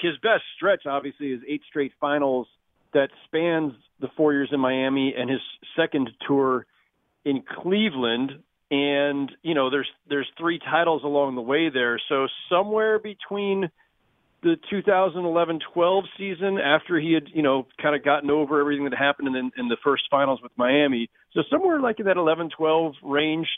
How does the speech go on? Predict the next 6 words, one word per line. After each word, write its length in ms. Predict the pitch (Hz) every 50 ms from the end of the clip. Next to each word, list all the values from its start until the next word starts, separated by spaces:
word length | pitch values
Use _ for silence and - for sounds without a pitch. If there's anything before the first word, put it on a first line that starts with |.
| - _ _ _ -
through, 600 | 160 151 156 165 165 165 165 165 165 165 151 - - _ _ _ _ _ _
I 140 | - 139 151
guess, 240 | 143 147 156 160 - - - -
twenty 600 | 170 165 160 170 170 170 170 170 165 165 143 135 _ _ _ _ _ _ _ _ _ _ _ -
seventeen, 640 | 160 160 185 180 165 - - 185 190 185 190 185
eighteen. 500 | 180 156 160 175 175 - - 196 202 196